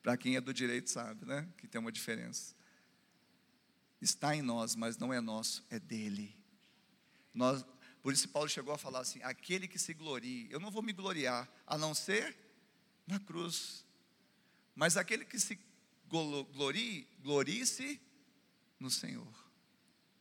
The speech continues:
Amém? Mas isso não é pra você ficar assim, com carinha de maracujá de gaveta, com peso, não. Isso aí é pra tirar o jugo da lei que estava sobre os seus ombros.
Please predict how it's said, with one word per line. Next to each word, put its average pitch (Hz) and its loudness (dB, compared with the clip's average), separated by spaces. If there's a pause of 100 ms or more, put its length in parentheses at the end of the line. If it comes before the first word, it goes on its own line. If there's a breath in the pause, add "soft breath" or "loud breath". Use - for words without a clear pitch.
(580 loud breath)
Amém? 165 6 (920 loud breath)
Mas 180 8
isso 220 0
não 226 -2
é 208 -6
pra 220 -10
você 214 -2
ficar 196 0
assim, 196 2 (300 loud breath)
com 170 -8
carinha 180 4
de 180 0
maracujá 170 4
de 156 -2
gaveta, 156 2 (400 soft breath)
com 160 -2
peso, 165 6
não. 170 -2
Isso 170 -2
aí 180 2
é - 0
pra 185 2
tirar 175 4
o 220 -2
jugo 170 -2
da 139 6
lei 143 4
que 185 -8
estava 180 0
sobre 196 -6
os - -2
seus 208 -2
ombros. 214 -6